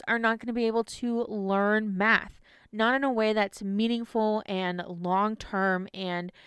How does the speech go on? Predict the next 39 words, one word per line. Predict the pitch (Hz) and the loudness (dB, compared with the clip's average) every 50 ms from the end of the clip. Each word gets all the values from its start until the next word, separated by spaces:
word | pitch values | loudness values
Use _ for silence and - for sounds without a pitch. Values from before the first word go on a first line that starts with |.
| - - _ _ | -20 -20 _ _
something | - 240 240 226 269 269 | -2 -2 -2 -2 -2 -2
that's | 262 254 240 | -2 -2 -2
gonna | - 233 220 214 | -2 0 0 0
help | 208 - - - 226 220 - - | -2 -2 0 2 2 2 2 0
them | - 233 233 226 226 - - | 0 0 0 0 -2 -6 -4
move | 190 190 208 208 214 220 226 | 0 2 2 4 2 2 -2
on | - 180 175 185 220 | -4 -4 -2 -2 0
and | 220 214 202 202 | -2 -2 -4 -4
progress | - 190 180 175 - 190 202 220 - - | -4 -4 -4 0 0 0 0 0 -2 -8
in | - - 202 190 190 | -8 -6 -4 -2 0
their | 202 196 190 - | 0 0 0 -2
understanding. | 175 180 175 185 185 185 - - 208 190 190 175 175 175 - - - _ _ - - _ _ - | -4 -4 -2 -4 -4 -4 -6 -8 -6 -6 -6 -8 -12 -16 -18 -20 -20 _ _ -20 -20 _ _ -6
In | - 214 202 | -4 -4 -2
order | - 220 233 247 269 269 | 2 4 4 4 4 2
to | - - 311 302 302 | -2 -2 -2 0 0
learn | 302 277 262 247 240 240 240 240 | 0 0 0 0 2 0 0 0
math, | 240 233 233 240 - - | 0 2 2 0 0 -2
they | 220 214 | -2 -2
have | 196 - 196 190 - - | 0 0 0 -2 -2 -4
to | - 180 - - | -12 -12 -12 -8
do | - 262 277 285 | -4 -2 -2 0
math, | 277 285 277 277 277 - - - - - - _ - | 0 0 2 0 0 -2 -6 -14 -20 -20 -18 _ -6
and | 226 220 226 | -2 0 2
that | 226 240 262 | 2 2 2
means | 285 302 311 294 262 220 202 | -2 -2 -2 -4 -4 -6 -10
diving | 180 170 - 196 190 208 226 247 247 262 254 226 | -8 -4 0 2 2 4 4 4 2 2 2 2
in | 214 202 208 208 220 | 2 2 2 0 -2
and | 202 190 180 175 | -2 -4 -6 -6
discovering | - 160 - - - - 226 240 214 220 220 214 208 196 185 185 | -8 -10 -10 -10 -4 0 2 2 4 4 2 2 2 0 -2 -4
and | 190 185 180 | -6 -6 -6
investigating | 175 170 170 175 196 208 214 214 - - 214 190 190 185 180 185 185 190 - - - - - _ - | -6 -8 -4 0 2 2 2 2 -2 -4 -4 -2 0 0 0 0 -2 -4 -6 -10 -18 -20 -20 _ 0
the | 226 226 | 2 2
math | 208 196 185 175 175 180 - - - | 4 4 4 4 4 4 0 -4 -4
itself. | 208 180 - - - - - - - - - - _ _ _ _ _ _ | -4 -4 -4 -6 -8 -6 -4 -4 -4 -4 -8 -14 _ _ _ _ _ _
We | - 226 247 247 | 0 0 0 0
cannot | - - 277 254 226 214 220 226 233 240 - _ - 180 | 0 -4 -4 0 2 4 4 4 4 2 0 _ -18 -8
do | - 202 214 233 247 247 | -2 0 0 2 2 0
the | 233 208 214 196 | 0 0 0 0
work | 185 202 196 185 185 - - | 2 4 2 2 2 0 -6